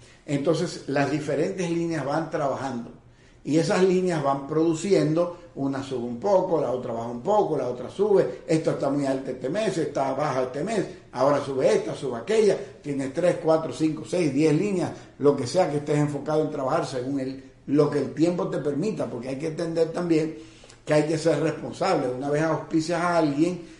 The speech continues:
eh, es una responsabilidad orientarlo. Entonces, si eres una persona sumamente ocupada, como en mi caso, yo tengo que saber muy bien cuántos compromisos puedo aceptar, hasta ayudarlos a que la persona pueda tener un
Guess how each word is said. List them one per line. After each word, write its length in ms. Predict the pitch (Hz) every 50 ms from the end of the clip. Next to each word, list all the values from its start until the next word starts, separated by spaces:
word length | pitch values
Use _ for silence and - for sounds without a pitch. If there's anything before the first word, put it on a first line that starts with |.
| - - _
eh, 260 | - 147 147 156 151 -
es 140 | - 147 143
una 220 | 143 147 160 156 160
responsabilidad 800 | 175 175 170 160 170 147 - - 139 127 131 127 120 131 139 156
orientarlo. 680 | 165 156 131 110 104 - 185 208 254 311 - 117 - - - - -
Entonces, 240 | - - 120 120 -
si 60 | 123
eres 120 | 123 131 139
una 220 | 139 156 147 147
persona 340 | 160 151 - 185 180 160 135
sumamente 480 | - 139 127 135 139 147 147 143 156
ocupada, 520 | 147 143 156 151 180 185 170 156 147 143 -
como 200 | 127 110 110 110
en 80 | 113
mi 120 | 123 147 160
caso, 480 | - 190 170 156 - 151 151 151 - - - - - -
yo 140 | 131 143 143
tengo 220 | 143 147 143 143
que 120 | 143 156 139
saber 260 | 156 151 147 160 156
muy 160 | 160 180 180
bien 300 | 165 156 165 170 170 170
cuántos 460 | - - 143 135 139 160 156 170 160
compromisos 600 | - - 160 147 151 160 156 160 165 147 165 156
puedo 180 | - - 160 156
aceptar, 760 | 147 180 180 170 - 196 170 175 180 - - - - - - - -
hasta 340 | - 185 202 202 202 - 214
ayudarlos 520 | 208 208 214 208 202 170 170 175 180 175
a 100 | 165 156
que 100 | 147 156
la 120 | - 139 127
persona 400 | 135 120 123 139 156 165 147 147
pueda 240 | 151 156 175 160 -
tener 320 | 147 131 127 147 175 180
un 220 | 180 175 156 -